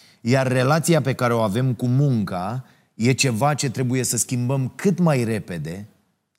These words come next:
indiferent dacă vorbim despre a schimba capitalismul sau despre un alt sistem pe care îl vom pune până la urmă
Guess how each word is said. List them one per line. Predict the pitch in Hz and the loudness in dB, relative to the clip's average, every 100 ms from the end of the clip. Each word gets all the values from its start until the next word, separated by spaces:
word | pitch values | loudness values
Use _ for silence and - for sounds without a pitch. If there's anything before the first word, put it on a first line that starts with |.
| _ | _
indiferent | 175 190 170 151 151 143 143 | 6 8 6 4 0 0 0
dacă | 123 98 | 0 -2
vorbim | 104 107 95 123 131 | -2 -2 -2 -2 -2
despre | 110 107 113 | -4 -4 -4
a | 113 | -4
schimba | 104 - 107 117 117 | -4 -4 -2 -2 -2
capitalismul | 127 101 113 117 110 139 127 139 156 139 - - _ | -4 -4 -4 -2 0 0 0 0 0 -2 -8 -20 _
sau | - - 143 | -10 -2 0
despre | 135 135 - 170 | 2 0 2 4
un | 180 185 | 6 6
alt | 214 226 175 | 4 2 2
sistem | 165 131 - - 98 95 120 117 _ _ _ _ _ _ _ _ | 4 4 2 -2 -4 -4 -6 -10 _ _ _ _ _ _ _ _
pe | 131 | -4
care | - 135 131 | -2 -2 0
îl | 123 | 0
vom | 107 123 120 | 0 0 0
pune | - 175 160 | 2 2 2
până | 107 127 123 | 0 -2 -2
la | 110 | -2
urmă | 117 117 117 113 | -2 0 0 -2